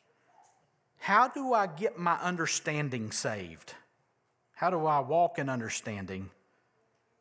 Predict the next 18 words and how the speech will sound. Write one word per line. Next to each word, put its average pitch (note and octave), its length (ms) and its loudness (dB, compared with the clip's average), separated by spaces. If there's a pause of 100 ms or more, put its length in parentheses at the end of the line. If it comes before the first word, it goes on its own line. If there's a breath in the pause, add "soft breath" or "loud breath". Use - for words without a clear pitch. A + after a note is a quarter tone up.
(1120)
Faith E3 340 -8
comes D3 260 -8
by A2+ 180 -6 (120)
hearing, G#2 480 -8
and G#2+ 120 -14
hearing C3 440 -10
through C3+ 420 -10
the B2+ 100 -12
word A#2+ 360 -8
of G#2 140 -16
Christ. - 680 -12 (1300 soft breath)
Yes, D#3+ 260 -4
this D#3 220 -8
is D3+ 160 -8
a D3 120 -4
read C#3 280 -8
your C3+ 120 -10
Bible G#2 460 -10